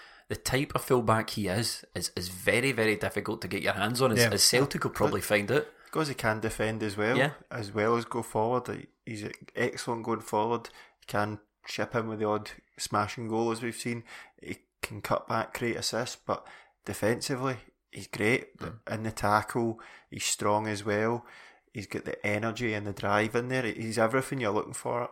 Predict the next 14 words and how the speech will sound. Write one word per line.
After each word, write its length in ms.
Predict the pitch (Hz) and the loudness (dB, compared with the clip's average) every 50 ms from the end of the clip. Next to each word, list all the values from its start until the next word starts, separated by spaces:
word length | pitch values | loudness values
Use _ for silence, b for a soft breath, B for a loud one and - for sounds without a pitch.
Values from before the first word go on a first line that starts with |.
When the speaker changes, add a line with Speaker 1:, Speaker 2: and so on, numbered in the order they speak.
| - | -6
Speaker 3:
in 140 | 110 113 113 | -6 -4 0
a 320 | 110 104 104 104 104 101 107 - _ _ - | 0 0 0 0 -2 -4 -8 -14 _ _ -6
young 200 | 123 113 110 107 | -6 -4 -4 -2
player. 220 | - 117 120 131 104 | 0 2 4 4 4
It's 100 | 113 - | 2 2
probably 320 | - 139 135 135 131 113 | 4 4 4 6 4 2
just 240 | - 107 107 - - | 2 -2 -2 0 0
as 140 | 101 104 107 | 0 0 0
the 100 | - 113 | -2 -4
fact 320 | - - 107 104 - - - | 0 2 2 2 2 0 -6
that 100 | - - | -6 -4
he's 140 | - - | -4 -4
Scottish 580 | - - - 107 104 - - 117 113 - - - - _ - | -4 -2 0 2 2 2 2 0 -2 -4 -6 -8 -10 _ -6
and 380 | 107 107 104 104 107 104 104 | -4 -4 -4 -6 -8 -12 -14